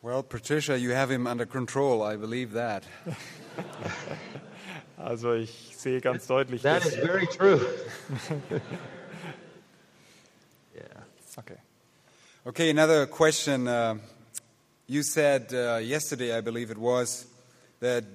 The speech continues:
Speaker 1: Judaism, you regarded Judaism as a false religion, even in the Old Testament. Can you explain that?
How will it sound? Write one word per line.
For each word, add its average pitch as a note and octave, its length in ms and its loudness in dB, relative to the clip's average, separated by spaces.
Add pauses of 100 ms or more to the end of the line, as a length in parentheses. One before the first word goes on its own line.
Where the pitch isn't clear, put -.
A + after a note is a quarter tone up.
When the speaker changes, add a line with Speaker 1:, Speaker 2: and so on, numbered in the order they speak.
Speaker 1:
Judaism, B2+ 720 2 (800)
you B2 140 -6
regarded B2+ 520 2
Judaism C3 500 0
as A2+ 180 -6
a A2 40 -10
false C3+ 400 -4
religion, A#2+ 760 -6
even B2 300 -6
in A2+ 120 -10
the A#2+ 140 -4
Old B2 180 -4
Testament. G#2 520 -8
Can A#2 180 -8
you A2 160 -8
explain G#2+ 500 -10
that? G2+ 220 -10